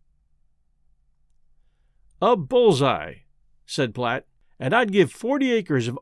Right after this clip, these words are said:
unirrigated Pecos County land to know how you did it." "I knew," grinned Zisbaum, just as I know that the rainfall in El Paso for the year was twenty-eight point five inches,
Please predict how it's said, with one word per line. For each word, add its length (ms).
unirrigated 760
Pecos 380
County 320
land 440
to 100
know 140
how 160
you 140
did 200
it." 140
"I 240
knew," 340
grinned 280
Zisbaum, 600
just 220
as 140
I 120
know 160
that 160
the 100
rainfall 520
in 80
El 140
Paso 420
for 140
the 80
year 340
was 120
twenty-eight 600
point 260
five 240
inches, 420